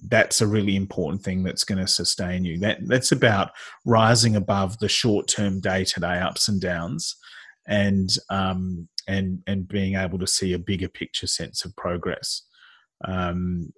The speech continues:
so if we live according to those values, then that's, I think, a really healthy thing. If we know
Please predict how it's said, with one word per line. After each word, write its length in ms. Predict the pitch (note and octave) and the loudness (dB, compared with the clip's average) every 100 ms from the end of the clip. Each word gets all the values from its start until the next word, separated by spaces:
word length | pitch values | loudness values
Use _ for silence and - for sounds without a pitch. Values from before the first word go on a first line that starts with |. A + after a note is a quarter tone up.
| - - | -10 -4
so 160 | - | 0
if 120 | G#2 C#3 | 2 6
we 100 | C#3 | 6
live 300 | C3 C3+ C#3 | 8 8 8
according 420 | - A2 F#2+ F#2 | 4 2 0 -2
to 80 | - | -2
those 240 | F2+ F2 | -4 -2
values, 680 | F#2 F2 F2+ G2+ - - - _ _ - | -2 -2 -2 -2 -4 -8 -10 _ _ -2
then 160 | G3 G3 | 0 2
that's, 280 | G2 - | 0 0
I 100 | - | -6
think, 220 | F#2 F#2+ G2 | -4 -4 -2
a 40 | |
really 200 | F#2+ F#2 | -2 -2
healthy 420 | - F#2 F2+ F#2+ | -2 -4 -4 -8
thing. 340 | - G2+ F#2 - - - - - _ | -4 -4 -4 -8 -18 -20 -20 -20 _
If 200 | - A2 | -2 2
we 200 | B2+ C3+ | 6 6
know 480 | B2+ A#2 A#2+ A#2+ A#2 | 8 6 8 6 4